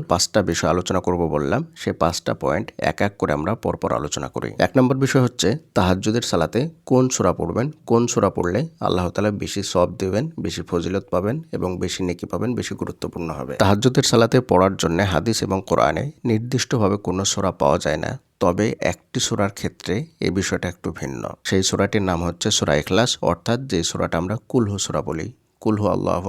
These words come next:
আহাদ, আল্লাহুস সামাদ, এই সূরাটা। এই সূরাটি এতটাই গুরুত্বপূর্ণ, হাদিসের মধ্যে রাসূলুল্লাহ সাল্লাল্লাহু আলাইহি ওয়াসাল্লাম বলেছেন, কোনো ব্যক্তি যদি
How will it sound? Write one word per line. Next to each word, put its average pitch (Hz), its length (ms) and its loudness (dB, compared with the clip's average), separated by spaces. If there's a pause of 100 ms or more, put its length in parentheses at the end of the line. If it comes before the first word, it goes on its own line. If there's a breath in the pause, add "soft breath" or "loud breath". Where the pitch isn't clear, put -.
আহাদ, 113 300 -4
আল্লাহুস - 560 0
সামাদ, 90 280 -2 (120)
এই 107 160 -2
সূরাটা। - 440 -2
এই 110 140 4
সূরাটি 113 260 4
এতটাই 117 320 4
গুরুত্বপূর্ণ, 120 540 0 (240)
হাদিসের 107 380 0
মধ্যে 113 220 0
রাসূলুল্লাহ 98 460 4
সাল্লাল্লাহু 90 580 2
আলাইহি 98 320 -2
ওয়াসাল্লাম 87 360 -4
বলেছেন, 85 360 -4 (200)
কোনো 101 200 0
ব্যক্তি 90 340 -2
যদি 101 260 -2